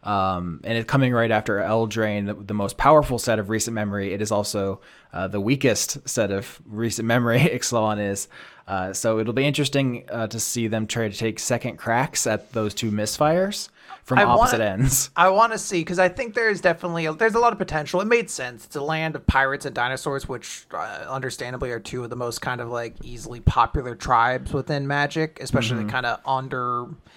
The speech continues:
Speaker 2: like, there's been vampires in Magic for, you know, twenty-eight years or whatever.
Speaker 1: The, the term
Speaker 2: Uh,
Speaker 1: for this in the game is Timmies, like, younger
Speaker 2: Yeah.
Speaker 1: players or, like, more casual players who see pirates and dinosaurs and just, like, mark out.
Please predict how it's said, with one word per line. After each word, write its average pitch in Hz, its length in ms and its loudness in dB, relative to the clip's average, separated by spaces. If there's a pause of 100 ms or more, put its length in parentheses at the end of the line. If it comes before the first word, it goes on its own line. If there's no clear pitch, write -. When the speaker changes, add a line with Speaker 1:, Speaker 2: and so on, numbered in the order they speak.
(220)
Speaker 2:
like, 165 120 -4
there's 180 180 2
been 160 140 2
vampires 123 540 0
in 120 80 -8
Magic 113 360 -4
for, 110 380 -6
you 90 80 -16
know, 82 160 -18 (460)
twenty-eight 120 520 -2
years 113 260 -10
or 113 40 -8
whatever. 110 460 -6 (120)
Speaker 1:
The, 156 80 6 (160)
the 160 100 6
term 185 280 6
Speaker 2:
Uh, 165 40 6
Speaker 1:
for 165 140 4
this 143 180 4
in 135 40 2
the 131 60 4
game 123 240 2
is - 120 -4
Timmies, 143 760 0
like, 113 240 0
younger 135 380 2
Speaker 2:
Yeah. - 100 -2
Speaker 1:
players 131 500 4
or, 110 160 2
like, 107 160 -2
more 113 140 -2
casual 110 420 -2
players 117 440 -2 (200)
who 131 100 -2
see 120 220 -2
pirates 110 420 0
and 107 80 -2
dinosaurs 101 600 -2
and 98 100 -6
just, 101 220 -8
like, 101 140 -6
mark 95 360 -6
out. 95 360 -4